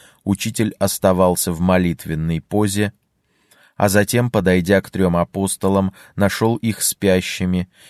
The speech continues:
ибо глаза их отяжелели, и они не могли бодрствовать. Разбудив их, Иисус сказал:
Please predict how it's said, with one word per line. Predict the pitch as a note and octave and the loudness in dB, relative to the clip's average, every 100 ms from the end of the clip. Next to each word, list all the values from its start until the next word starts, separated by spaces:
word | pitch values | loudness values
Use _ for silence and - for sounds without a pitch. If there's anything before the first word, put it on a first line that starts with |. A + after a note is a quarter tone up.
| _ | _
ибо | A2 A2 A2 | -2 2 2
глаза | G2+ G#2+ G2 G2 G2 | 4 2 4 4 2
их | F#2+ F#2 | 2 -2
отяжелели, | F2+ F#2+ D#2+ F2+ F2+ F#2 F#2+ F#2+ - _ _ | -2 -2 -2 0 2 2 0 -2 -6 _ _
и | - | 0
они | G2 G2+ G#2+ | 2 2 0
не | G#2+ | 2
могли | G#2 F2+ F#2 F2+ | 2 2 0 0
бодрствовать. | F2 F#2+ D#2 - - C#2+ C2+ C2+ _ _ _ _ _ _ _ | 0 0 -2 -6 -10 -10 -12 -14 _ _ _ _ _ _ _
Разбудив | F#2 F#2 E2 F2 F2+ G#2 - | -6 -4 -2 -4 -2 -4 -2
их, | G2 - | -6 -4
Иисус | G#2 F#2+ - G2 F2+ | -2 0 0 -2 -2
сказал: | - - F#2 E2+ E2+ C#2+ | -4 -2 -2 2 0 0